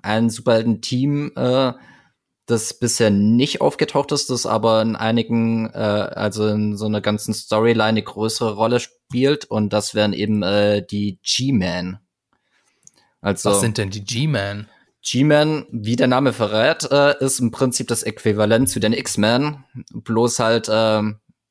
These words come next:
Speaker 1: wie typisch für The Boys halt ins, äh, äh, ins Schreckliche, ins, äh,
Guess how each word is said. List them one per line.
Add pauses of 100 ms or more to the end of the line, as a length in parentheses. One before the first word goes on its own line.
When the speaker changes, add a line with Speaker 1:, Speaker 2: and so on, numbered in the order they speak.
(140)
Speaker 1:
wie
typisch
für
The
Boys
halt
ins,
äh, (960)
äh,
ins
Schreckliche,
ins,
äh,